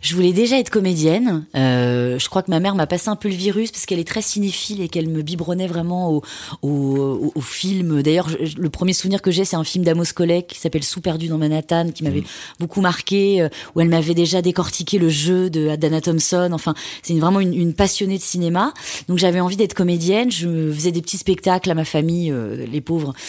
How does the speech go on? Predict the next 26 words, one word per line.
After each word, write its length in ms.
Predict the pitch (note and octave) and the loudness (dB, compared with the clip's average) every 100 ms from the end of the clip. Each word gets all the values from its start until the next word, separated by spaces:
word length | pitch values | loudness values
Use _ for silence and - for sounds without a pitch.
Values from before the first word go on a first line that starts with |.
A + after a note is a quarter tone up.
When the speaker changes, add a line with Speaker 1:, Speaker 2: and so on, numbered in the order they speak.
| - - - | -6 -6 0
Speaker 1:
Euh, 460 | D3+ D3 C#3+ C#3 C#3+ | 2 4 2 2 2
et 120 | E3 | 0
puis 160 | - | 0
rapidement, 420 | F#3+ G#3 G#3 A3+ D4 | 0 0 0 2 2
en 40 | |
fait, 200 | C#4 C4 | 2 0
je 80 | G#3 | 0
me 60 | |
suis 160 | F#3+ - | 0 0
inscrite 340 | F3+ - G#3+ | -2 -2 -4
au 80 | G3+ | -4
cours 160 | F#3+ F#3 | -2 -2
de 80 | F#3 | 0
théâtre, 400 | G3+ G3 G3 F3 | 0 0 -2 -6
en 20 | |
fait, 180 | - F3 | -6 -4
au 60 | |
collège. 440 | E3+ D#3+ F#3+ B3 E3+ - - - - - | -2 -2 -2 -6 -10 -14 -20 -20 -20 -6
Et 920 | D#3 D3+ D3 C#3 C3 A#2+ A2 G2+ G2 G#2+ A#2 B2 | 0 4 6 6 4 4 2 2 0 -2 -8 -10
je 120 | C#3 | -12
crois 120 | - C#3+ | -10 -8
que 100 | D#3 | -6
le 40 | |
virus, 420 | C3+ C3+ E3+ - | -6 -4 -2 -4
vraiment, 440 | D#3 C#3+ D3 D#3 | -4 -4 -2 -2
euh, 80 | D3 | -2